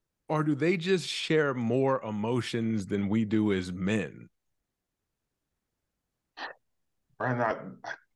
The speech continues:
Speaker 2: I just believe they have more courage than we do.
Speaker 1: Yes,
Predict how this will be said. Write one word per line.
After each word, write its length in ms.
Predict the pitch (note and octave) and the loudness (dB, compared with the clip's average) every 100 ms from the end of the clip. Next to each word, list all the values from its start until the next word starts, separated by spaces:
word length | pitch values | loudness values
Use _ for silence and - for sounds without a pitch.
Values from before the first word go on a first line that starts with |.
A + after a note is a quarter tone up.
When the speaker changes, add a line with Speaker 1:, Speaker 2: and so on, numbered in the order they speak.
| - | -6
Speaker 2:
I 100 | A2+ | -6
just 280 | F#2+ B2+ B2+ | -4 -4 -2
believe 340 | A2 A2 B2+ A#2+ | -2 2 2 4
they 140 | A2 | 2
have 200 | A#2 G#2+ | 2 0
more 220 | F#2+ D#2 - | 0 -2 -4
courage 580 | - C#3 C#3 D2+ - | 0 2 2 0 -4
than 200 | - G#2+ | -8 -6
we 100 | D2 | -6
do. 240 | C#2+ C#2 C2 C2 _ _ _ - | -6 -6 -8 -12 _ _ _ -2
Speaker 1:
Yes, 400 | F#3 F3 - | 0 0 -2